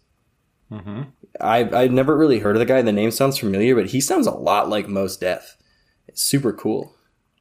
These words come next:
Speaker 1: Oh, Jake, you're gonna
Speaker 2: Is
Speaker 1: wanna
Speaker 2: that him?
Speaker 1: edit this so bad.
Speaker 2: Is that
Speaker 1: Yeah,
Speaker 2: him?
Speaker 1: it's Mos Def,
Speaker 2: Okay,
Speaker 1: yeah.
Speaker 2: 'cause I was gonna look it up and be like, "This dude, I'm, this, this, there's no way this isn't," but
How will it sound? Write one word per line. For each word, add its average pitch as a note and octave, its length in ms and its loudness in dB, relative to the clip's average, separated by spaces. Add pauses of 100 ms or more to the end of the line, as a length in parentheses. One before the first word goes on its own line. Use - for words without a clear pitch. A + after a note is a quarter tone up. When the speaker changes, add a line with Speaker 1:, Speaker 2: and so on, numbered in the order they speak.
Speaker 1:
Oh, A#2 760 2 (100)
Jake, G#2 340 -2
you're G#2+ 100 -6
gonna G#2+ 140 0
Speaker 2:
Is B2 60 2
Speaker 1:
wanna D3 140 2
Speaker 2:
that D3+ 120 2
him? A#2+ 180 0
Speaker 1:
edit E3+ 160 -4
this G2+ 200 -8
so G#2 380 -6
bad. G2 80 -8
Speaker 2:
Is G2+ 80 0
that D3+ 200 2
Speaker 1:
Yeah, G2 60 0 (100)
Speaker 2:
him? D#3 80 -2
Speaker 1:
it's E3+ 200 -8
Mos G2 220 -10
Def, F#2+ 180 -4
Speaker 2:
Okay, C3 360 0
Speaker 1:
yeah. G2 60 -6
Speaker 2:
'cause A#2+ 200 -2
I D3 80 2
was D#3 140 2
gonna D#3 180 2
look C3 220 2
it G#2 100 2
up G#2+ 200 2
and A2+ 80 -4
be G#2 100 0
like, G2+ 260 0
"This A#2+ 160 -6
dude, B2 400 -4 (380)
I'm, A2 240 0
this, A#2 380 -2
this, B2+ 240 0
there's B2 160 2
no C3 120 2
way C3 120 4
this G#2+ 200 0
isn't," G#2+ 480 -4
but G#2 380 0